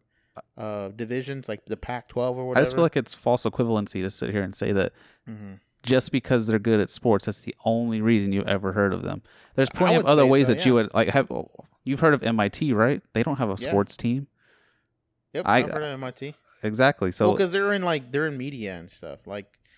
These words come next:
Speaker 1: the,
Speaker 2: Any,
Speaker 1: I, I,
Speaker 2: anybody
Speaker 1: I wouldn't
Speaker 2: can
Speaker 1: have
Speaker 2: be in
Speaker 1: heard of
Speaker 2: anything.
Speaker 1: M I T if I wasn't watching the T V.
Speaker 2: I, I mean, I still don't think that that's true. You wouldn't be watching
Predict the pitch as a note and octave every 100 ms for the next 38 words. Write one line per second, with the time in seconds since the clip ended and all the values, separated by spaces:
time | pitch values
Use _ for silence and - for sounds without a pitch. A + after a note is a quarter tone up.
0 | _ - C3 C#3 F3+ C#3+ C#3+ D#3 G3 C#3+
1 | - G#3+ G#3 G3 F3+ - E3+ D#3 D3+ -
2 | D#3+ D3+ C#3+ B2+ B2 C3 C3 C3 A#2 A2+
3 | - G#2+ - G#2+ G2+ F#2 D#2+ _ _ _
4 | _ _ _ _ _ _ _ _ _ _
5 | _ _ _ _ _ _ _ _ G2 -
6 | _ G#2 G#2 G#2 - G#2 F#2 - - -
7 | - - - A#2 A#2+ C3+ B2 C#3 C3+ C3
8 | B2+ B2 - C3 A2+ A2